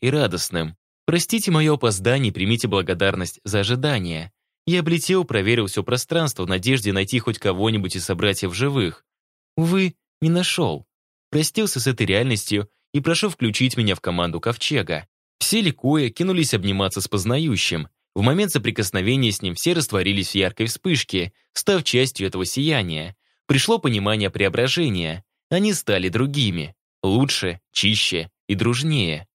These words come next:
"Ваши способности будут раскрываться подобно цветку, открывая все новые и новые грани", говорил или молчал познающий, но вся команда понимала. "Теперь я не один. Я посеял в вас зерна творящих".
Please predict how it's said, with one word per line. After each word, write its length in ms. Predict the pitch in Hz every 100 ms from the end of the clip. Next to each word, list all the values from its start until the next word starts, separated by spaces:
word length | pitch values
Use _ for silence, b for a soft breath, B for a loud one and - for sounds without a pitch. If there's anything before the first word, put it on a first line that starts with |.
| _ _ _ _ _ _ _
"Ваши 280 | 175 196 180
способности 600 | 139 127 - 156 143 -
будут 260 | 117 120 127
раскрываться 520 | - - 139 139 123
подобно 380 | 135 127 135 131
цветку, 640 | - 156 - 196 117 - _ _ -
открывая 440 | 117 - 180 196
все 160 | 135 104
новые 380 | 104 127 104 98
и 20 |
новые 320 | 98 98 117
грани", 540 | 123 156 117 82 73 _ _ _ _ _ -
говорил 400 | 110 160 214 147
или 140 | 98
молчал 400 | 92 90 - 120
познающий, 800 | 117 87 80 87 131 - 101 92 - _ -
но 120 | 202
вся 200 | - 180
команда 480 | 147 98 95 92 92
понимала. 720 | 107 117 147 120 82 76 90 _ _ _ -
"Теперь 320 | 147 196 180
я 60 | 175
не 140 | 180
один. 460 | 185 175 165 82 - _ _ -
Я 100 | 139
посеял 520 | 165 170 220 185 117
в 40 | 104
вас 320 | 120 120 -
зерна 400 | 101 107 110 104
творящих". 720 | 110 131 165 135 - 87 82